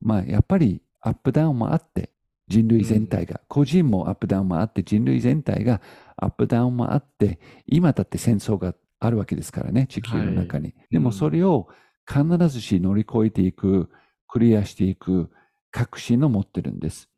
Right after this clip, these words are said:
Speaker 2: そうですね。確かに。なんかそういう意味では、先ほどね、ビーバーは本能的に例えば、す-、生態系を整えるように川の工事をするみたいなね、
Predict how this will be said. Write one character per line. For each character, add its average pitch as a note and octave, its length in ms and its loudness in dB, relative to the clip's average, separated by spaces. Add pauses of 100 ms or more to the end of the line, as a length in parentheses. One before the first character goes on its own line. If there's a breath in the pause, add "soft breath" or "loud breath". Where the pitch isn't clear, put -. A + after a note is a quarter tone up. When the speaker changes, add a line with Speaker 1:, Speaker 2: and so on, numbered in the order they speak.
(160)
Speaker 2:
そ - 180 -10
う F2+ 40 -8
で E2+ 100 -10
す - 140 -14
ね。 C#3 520 -4 (120)
確 - 280 -14
か G2+ 160 -8
に。 F#2 380 -4 (640 loud breath)
な D#3+ 100 -4
ん - 20 -8
か D3 80 -6
そ E3+ 260 -6
う E3 60 -2
い E3+ 180 -2
う E3+ 40 -4
意 D#3+ 40 -4
味 C3+ 100 -2
で G#2+ 120 -6
は、 G#2 400 -6
先 - 260 -12
ほ G#2+ 100 -6
ど G#2+ 120 -6
ね、 D3 160 -2
ビ B2 220 -2
ー - 40 -10
バ F#2 220 -4
ー - 20 -6
は A#2 160 -4
本 B2 260 0
能 A#2+ 160 0
的 A2+ 240 -4
に G2+ 120 -2
例 F#2 300 -6
え F2+ 40 -2
ば、 E2 320 -8
す-、 - 400 -18
生 G#2+ 260 -2
態 G#2 260 -4
系 G#2 200 -4
を G2 80 -4
整 G#2 400 -2
え G2+ 100 0
る G2+ 120 -2
よ G2+ 200 0
う G2 40 -2
に B2 180 0
川 A2 300 -2
の E2+ 240 -4
工 G#2 280 0
事 F2 120 -2
を E2 80 -2
す - 140 -8
る F2+ 100 0
み E2+ 100 -4
た E2+ 140 -8
い E2+ 40 -6
な F#2 100 -4
ね、 D#3+ 180 0